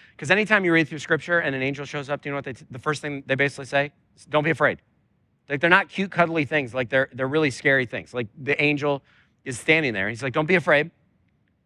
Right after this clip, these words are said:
Look what he tells him again. "You who are treasured by God." Again, he tells him this again. Like, just in case you've forgotten, like, the last three minutes, Daniel, you are treasured by God.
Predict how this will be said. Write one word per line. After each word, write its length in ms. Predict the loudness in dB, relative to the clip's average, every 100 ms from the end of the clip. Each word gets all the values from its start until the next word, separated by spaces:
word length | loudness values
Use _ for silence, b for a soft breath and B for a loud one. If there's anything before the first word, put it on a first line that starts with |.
| -4
Look 140 | 0
what 100 | 2
he 40 | 2
tells 180 | 0 0
him 60 |
again. 200 | 2 0 -2 _
"You 540 | -8 -2 2 2 2 -2 _ _
who 180 | -2
are 140 | 0 0
treasured 480 | 0 0 0 0 0
by 140 | 2
God." 240 | 2 -2 -4 _ _ _ _ _ _ _ _ _ _ _ _ _ _ _ _ _ -6
Again, 360 | 2 4 4 -2 _ _ _ _ _
he 160 | 0 4
tells 240 | 4 4
him 80 | 2
this 160 | 2
again. 400 | 4 4 4 2 -8 _ _ _
Like, 120 | -2
just 180 | 2 2
in 80 | 2
case 200 | 0 0
you've 100 | 0
forgotten, 320 | 4 4 4
like, 140 | 0 2
the 60 |
last 300 | 4 2 0
three 160 | -2 2
minutes, 260 | 2 0
Daniel, 400 | 0 0 0 -2 -4
you 240 | -2 0
are 180 | 4 2
treasured 360 | 2 -2 -2 0
by 120 | 2
God. 220 | 2 0